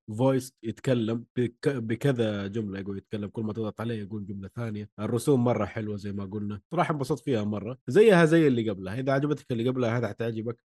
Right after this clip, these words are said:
إذا ما عجبتك أو ما تحب ال-،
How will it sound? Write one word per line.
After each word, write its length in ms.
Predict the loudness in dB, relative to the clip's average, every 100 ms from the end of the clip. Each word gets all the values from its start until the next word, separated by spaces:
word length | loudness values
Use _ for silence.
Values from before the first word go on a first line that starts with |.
| -6
إذا 220 | 0 2 2 2 0 0 -2 -4
ما 100 | 0
عجبتك 480 | 0 0 -2 -4 -8 _ -16 -8
أو 120 | -4
ما 120 | -4
تحب 320 | -6 -8 -8
ال-، 380 | -8 -10 -12 -18